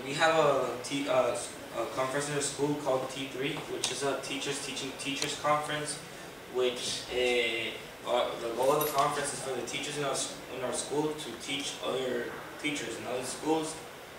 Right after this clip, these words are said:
c-, because lots of teachers in our school are, uh, are from other countries, they're foreign, and they can, like, spread what they know. So, uh, we want our teachers to promote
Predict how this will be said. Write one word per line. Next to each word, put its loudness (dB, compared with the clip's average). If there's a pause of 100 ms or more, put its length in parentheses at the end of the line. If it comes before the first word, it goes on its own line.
(380)
c-, -6 (260)
because 4
lots 2
of -4
teachers 0
in -2
our 2
school 0
are, 2
uh, -8
are -4
from -4
other -2
countries, -2
they're -4
foreign, 2 (680)
and 0 (180)
they 0
can, -2
like, 0
spread 2 (120)
what 0
they -2 (200)
know. 4 (1080)
So, 6 (280)
uh, -8
we 6
want 6
our 4
teachers 0
to -6
promote -2